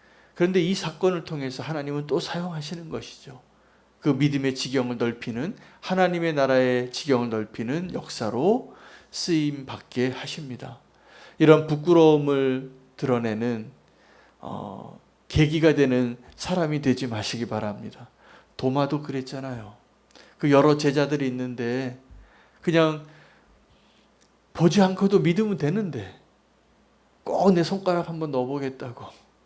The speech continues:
그러다가 예수님의 책망 아닌 책망을 듣습니다. "너는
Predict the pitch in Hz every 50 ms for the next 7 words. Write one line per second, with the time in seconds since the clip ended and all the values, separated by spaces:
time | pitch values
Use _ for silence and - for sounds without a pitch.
0 | _ _ _ _ _ _ _ _ _ _ _ _ - - 151 - 143 139 120 120
1 | 123 123 139 185 240 - - - - - _ _ _ _ _ _ _ _ _ _
2 | _ _ _ - 147 143 147 147 147 139 127 123 120 123 123 123 131 147 147 -
3 | - - 226 214 214 202 190 170 151 135 135 131 131 - 190 180 160 151 135 131
4 | 135 135 - 160 147 - 147 120 117 117 120 - 123 123 131 139 143 160 180 175
5 | 156 139 139 151 151 131 120